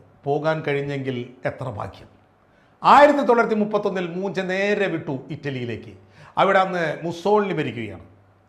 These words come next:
അദ്ദേഹത്തെ കണ്ട് അനുഗ്രഹം വായിച്ചു. നേരെ പോയത് അവിടുത്തെ ഫാസിസ്റ്റ് ഇൻസ്റ്റിറ്റ്യൂട്ടിലേക്കാണ്, ഇറ്റാലിയൻ ഫാസിസ്റ്റ് യൂത്ത് ഓ-, ഓർഗനൈസേഷൻ അഥവാ ഓപ്പറ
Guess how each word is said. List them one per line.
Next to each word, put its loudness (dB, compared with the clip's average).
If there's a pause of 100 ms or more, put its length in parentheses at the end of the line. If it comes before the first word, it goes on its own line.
(140)
അദ്ദേഹത്തെ 2
കണ്ട് 0
അനുഗ്രഹം -2
വായിച്ചു. -6 (360)
നേരെ 8 (100)
പോയത് 4 (100)
അവിടുത്തെ 4 (200)
ഫാസിസ്റ്റ് -2
ഇൻസ്റ്റിറ്റ്യൂട്ടിലേക്കാണ്, -4 (400)
ഇറ്റാലിയൻ 4 (120)
ഫാസിസ്റ്റ് 0 (100)
യൂത്ത് -4
ഓ-, -2 (140)
ഓർഗനൈസേഷൻ 0
അഥവാ 2 (440)
ഓപ്പറ 4